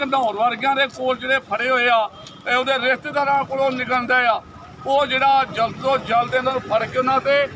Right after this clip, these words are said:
ਜਿਹੜੇ ਉਹਨਾਂ ਚੋਰੀ ਕੀਤੇ ਉਹਨਾਂ ਤੇ ਪਰਚਾ ਕਰੇ ਤੇ ਕਿਸਾਨਾਂ ਮਿੱਤਰਾਂ ਨੂੰ ਜਿਹੜਾ ਉਹ ਲਿਆੜ ਕੇ ਦਿੱਤੇ ਜਾਣ। ਨਹੀਂ ਤੇ ਉਹਦਾ ਜੇ ਲਗਾਤਾਰ ਸਰਕਾਰ ਦਾ ਜਿਹੜਾ ਇਸੇ ਤਰ੍ਹਾਂ ਪਿੱਟ ਛਾਪਾ ਚੱਲੂਗਾ, ਇਹ ਤੋਂ ਵਾਧਾ ਰਹੂਗਾ, ਸੰਘਰਸ਼ ਜਿਹੜੇ ਆ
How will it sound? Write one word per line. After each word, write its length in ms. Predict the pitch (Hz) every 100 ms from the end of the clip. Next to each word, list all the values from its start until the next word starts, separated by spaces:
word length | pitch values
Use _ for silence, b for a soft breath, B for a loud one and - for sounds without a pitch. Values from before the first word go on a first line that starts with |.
| - - - - -
ਜਿਹੜੇ 180 | 247
ਉਹਨਾਂ 280 | 269 269 269
ਚੋਰੀ 380 | 262 262 247 277
ਕੀਤੇ 260 | 262 262 277
ਉਹਨਾਂ 220 | 269 269
ਤੇ 120 | 269
ਪਰਚਾ 420 | 262 240 - 277
ਕਰੇ 340 | 269 294 311 311 - - -
ਤੇ 120 | 285
ਕਿਸਾਨਾਂ 600 | - 254 226 247 247 269
ਮਿੱਤਰਾਂ 320 | 254 247 254
ਨੂੰ 140 | 254 240
ਜਿਹੜਾ 360 | 240 254 262 - - - -
ਉਹ 160 | 262 269
ਲਿਆੜ 280 | 247 233 233
ਕੇ 160 | 262
ਦਿੱਤੇ 340 | 220 233 262 262
ਜਾਣ। 300 | 285 294 294 - - -
ਨਹੀਂ 180 | 233 277
ਤੇ 80 | 269
ਉਹਦਾ 280 | 262 269 269
ਜੇ 160 | 269
ਲਗਾਤਾਰ 680 | 247 240 254 269 262 262 262 -
ਸਰਕਾਰ 420 | 233 - 226 226
ਦਾ 220 | 254 254
ਜਿਹੜਾ 320 | 247 254 247 240 - - -
ਇਸੇ 440 | 269 285 285 302 302
ਤਰ੍ਹਾਂ 260 | 269 262
ਪਿੱਟ 320 | 262 254 247 233
ਛਾਪਾ 280 | 247 254 262
ਚੱਲੂਗਾ, 540 | 247 247 277 277 277 - - - -
ਇਹ 120 | 247
ਤੋਂ 200 | 254 269
ਵਾਧਾ 340 | 233 247 277 262
ਰਹੂਗਾ, 440 | 269 269 277 269 - - -
ਸੰਘਰਸ਼ 520 | - 285 254 247 254
ਜਿਹੜੇ 280 | 269 269 269
ਆ 200 | 269 262